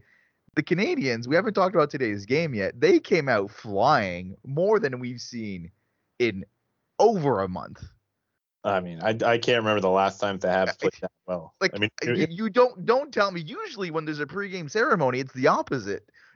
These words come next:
Speaker 1: The, the, the game is boring at first. It's dead. They, like, they, like, they're, they're kinda coming in cold. That, it was not the case. They were pumped up to get started.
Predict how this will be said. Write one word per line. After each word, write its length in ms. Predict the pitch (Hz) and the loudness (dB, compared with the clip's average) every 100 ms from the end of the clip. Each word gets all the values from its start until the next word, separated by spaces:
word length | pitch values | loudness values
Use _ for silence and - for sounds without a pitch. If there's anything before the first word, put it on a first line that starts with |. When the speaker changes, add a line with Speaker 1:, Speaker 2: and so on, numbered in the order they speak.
| - | -2
Speaker 1:
The, 140 | 131 | 0
the, 220 | 123 131 | 2 0
the 160 | 113 123 | 0 -2
game 300 | 123 160 156 | -2 0 0
is 100 | 120 | -4
boring 360 | 113 123 131 123 | -2 0 0 -2
at 120 | - | -10
first. 360 | - 120 117 | -4 -2 0
It's 220 | 107 90 87 | -4 -6 -6
dead. 540 | 92 113 120 120 110 | 2 6 6 4 2
They, 120 | 107 | -2
like, 320 | 82 107 104 | -4 -4 -4
they, 140 | 107 104 | -4 -8
like, 160 | - 101 | -6 -4
they're, 200 | 104 101 - - | -2 -2 -6 -8
they're 100 | 104 | -4
kinda 280 | 131 110 - _ - | 0 0 -2 _ -4
coming 260 | 127 123 | -2 -2
in 160 | 120 104 | -6 -8
cold. 480 | - 123 120 127 117 _ - | -6 -2 0 0 -4 _ -2
That, 180 | 135 131 | 2 2
it 80 | 113 | 2
was 180 | 107 | 0
not 240 | 104 131 90 | 0 0 0
the 80 | 95 | -6
case. 300 | 117 95 85 | -6 -8 -2
They 100 | 147 | -2
were 160 | 330 | -2
pumped 360 | - 143 117 - | -2 -2 0 0
up 140 | 123 | 0
to 60 | 107 | 0
get 180 | - - | -8 -4
started. 360 | 101 69 50 | -2 -2 -4